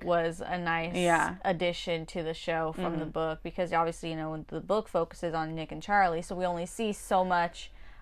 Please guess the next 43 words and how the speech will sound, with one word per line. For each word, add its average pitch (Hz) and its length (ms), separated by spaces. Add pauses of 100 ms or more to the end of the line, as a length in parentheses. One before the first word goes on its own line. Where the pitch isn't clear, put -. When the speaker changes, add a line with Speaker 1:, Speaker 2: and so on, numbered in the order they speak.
(200)
Speaker 1:
of 156 380 (460)
the - 120
other - 200
characters, 165 540
Speaker 2:
Yeah. 165 300
Speaker 1:
you 165 60
know, 156 140
for - 420
certain 165 300
amounts 156 220
of 165 60
time 160 200
or 156 80
whatever. 156 420 (600)
So 170 220
it 180 80
was 175 220
nice 175 260
to - 60
be 170 100
able 160 200
to 160 60
see 156 580 (240)
them 165 340
kind 160 220
of, 156 40
like, 156 160
in 160 120
their 160 240
own 151 500 (100)
Speaker 2:
It, 185 240
it 196 180
was. 175 280
It 180 100
really 190 220
Speaker 1:
story, 180 100 (100)
Speaker 2:
was. 156 100
Speaker 1:
essentially. 175 380
Speaker 2:
Um, 175 260
and 175 120
I 190 120
loved 185 340
seeing 196 560